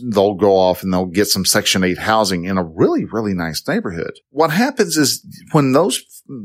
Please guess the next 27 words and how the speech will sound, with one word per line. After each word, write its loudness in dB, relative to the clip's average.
people 2
from, 2
uh, -4
from -2
the -4
poor 4
side 2
of -4
town -2
move 4
in 4
there 0
into 2
this 2
really 4
nice -2
house, -2
it's 0
not 2
that -8
they 0
take 0
care 2
of 0
the -4
house. -8
Their, 2